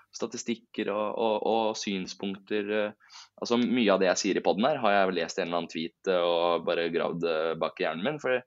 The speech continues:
du tenker, du, du, du, det er bare, det er den appen jeg bruker mest tid på, og vi er på den pod-, eh, appen, og det er der vi leser lytterspørsmålene våre fra, det er der vi kommer med, med, eh, kamprapporter, eh,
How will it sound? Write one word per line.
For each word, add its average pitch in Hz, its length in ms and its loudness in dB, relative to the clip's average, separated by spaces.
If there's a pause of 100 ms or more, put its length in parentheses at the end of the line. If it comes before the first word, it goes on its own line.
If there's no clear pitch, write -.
(340)
du - 80 -6
tenker, 107 520 -8
du, 127 440 -2
du, 131 280 -6 (160)
du, 131 140 -4 (300)
det 135 240 -4
er - 240 0
bare, 135 220 -2 (580)
det 113 80 2
er 117 140 2
den 120 100 -2
appen - 240 -8
jeg 120 120 -2
bruker 107 200 -4
mest - 220 -8
tid 85 140 -8
på, 135 100 -2
og - 400 -4
vi 110 140 2
er 92 320 0
på 104 100 0
den 92 220 -2 (100)
pod-, - 300 -2
eh, 98 280 2
appen, 180 360 0 (340)
og 127 140 -4
det 131 100 2
er 113 140 -10
der 95 260 2
vi 107 80 2
leser 104 320 -2
lytterspørsmålene 117 840 -4
våre 113 200 0
fra, 123 220 0 (580)
det 117 140 4
er 104 60 0
der 98 200 4
vi 107 80 0
kommer 98 240 0
med, 95 400 -2
med, 95 400 -4
eh, 98 240 -2
kamprapporter, 107 1040 -2
eh, 101 560 -4